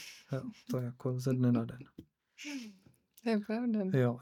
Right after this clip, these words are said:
Speaker 1: tady dělat jako předpovědi, předurčení. A říkám, já jsem to úplně opustil tohle,
Speaker 2: Hmm.
Speaker 1: protože dvacet let jsme tady žili jako, hele,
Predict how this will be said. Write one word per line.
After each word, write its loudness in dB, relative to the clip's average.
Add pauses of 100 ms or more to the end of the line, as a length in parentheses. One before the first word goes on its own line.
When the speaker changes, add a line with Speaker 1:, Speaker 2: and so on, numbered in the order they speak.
Speaker 1:
tady 4
dělat 6
jako 2
předpovědi, 2
předurčení. 0
A 2
říkám, 0
já 0
jsem 2
to 0
úplně 4
opustil 0
tohle, 2
Speaker 2:
Hmm. 4
Speaker 1:
protože 8
dvacet 8
let 12
jsme 8
tady 10
žili 8
jako, 4
hele, 4